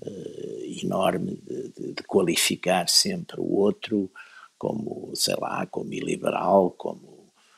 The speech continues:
eh, autoritário, como qualquer coisa, isso impede, quer dizer, as lições, as lições que eu, que eu diria, quer dizer, todo este,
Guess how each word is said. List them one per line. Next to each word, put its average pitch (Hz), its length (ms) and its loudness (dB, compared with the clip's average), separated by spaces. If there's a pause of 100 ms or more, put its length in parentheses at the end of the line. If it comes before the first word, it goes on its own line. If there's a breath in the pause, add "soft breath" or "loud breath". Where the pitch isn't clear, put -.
(240 soft breath)
eh, - 280 -8
autoritário, - 1080 -2
como - 180 -6
qualquer - 360 -4
coisa, - 360 2
isso 113 640 0
impede, 92 720 2 (560 loud breath)
quer - 100 -2
dizer, 90 200 0 (280)
as - 100 -8
lições, 95 760 2
as - 60 -10
lições - 460 -2
que - 140 -4
eu, - 200 -6
que - 100 -6
eu - 60 -2
diria, 110 540 0
quer - 180 -6
dizer, - 240 -6
todo - 300 -8
este, - 440 -4